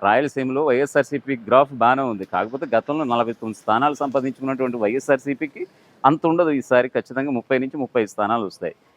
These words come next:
ఇక మిగతా స్థానాల్లో ఖచ్చితంగా తన సంక్షేమ పథకాలు అందుకున్నటువంటి లబ్ధిదారులు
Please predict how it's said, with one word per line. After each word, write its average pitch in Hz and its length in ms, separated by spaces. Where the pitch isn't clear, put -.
ఇక 175 100
మిగతా 131 360
స్థానాల్లో 143 440
ఖచ్చితంగా 135 580
తన 120 80
సంక్షేమ 117 400
పథకాలు 123 500
అందుకున్నటువంటి 117 640
లబ్ధిదారులు 123 880